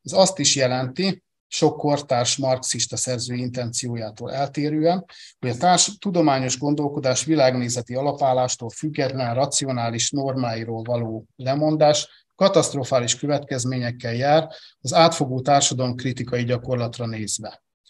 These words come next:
A kortárs, nyugati és keleti marxista elméletek problémáit így a húszas évekre vezethetjük vissza. Húszas éveknek a második internacionáléval szembeforduló teoretikusai hitet tettek a marxizmus, mint értékterített filozófia eszménye mellett.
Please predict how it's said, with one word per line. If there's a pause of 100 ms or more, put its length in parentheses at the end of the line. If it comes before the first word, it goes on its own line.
(240)
A
kortárs, (100)
nyugati
és
keleti
marxista
elméletek
problémáit
így
a
húszas
évekre
vezethetjük
vissza. (540)
Húszas
éveknek
a
második (280)
internacionáléval
szembeforduló
teoretikusai (340)
hitet
tettek
a
marxizmus,
mint
értékterített
filozófia
eszménye
mellett.